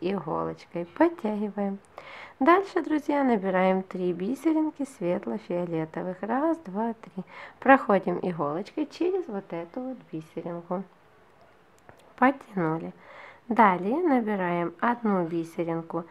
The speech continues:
а, темно-фиолетовую, одну черную и одну фиолетовую темную. Проходим иголочкой через вот эту бисеринку. Подтянули. Далее набираем три бисеринки светло-фиолетовых.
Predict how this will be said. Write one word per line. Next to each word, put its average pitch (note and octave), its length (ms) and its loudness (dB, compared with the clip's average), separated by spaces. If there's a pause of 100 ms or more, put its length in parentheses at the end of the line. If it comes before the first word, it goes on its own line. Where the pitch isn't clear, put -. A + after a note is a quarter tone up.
(360)
а, F3 400 0 (260)
темно-фиолетовую, G#3 1300 0
одну G3+ 420 2
черную F3+ 840 0 (340)
и C#4 180 -2
одну G#3 420 0
фиолетовую E3 800 -6
темную. F3 460 -6
Проходим G3 680 0
иголочкой C#4+ 500 0
через D#4+ 400 0
вот F#3+ 220 -4
эту F#3 280 -6
бисеринку. F3 800 -4 (360)
Подтянули. F3 760 -4 (800)
Далее A#3 500 6
набираем A#3 680 2
три G#3 420 -4
бисеринки C4 880 -2 (560)
светло-фиолетовых. F#3+ 1200 -2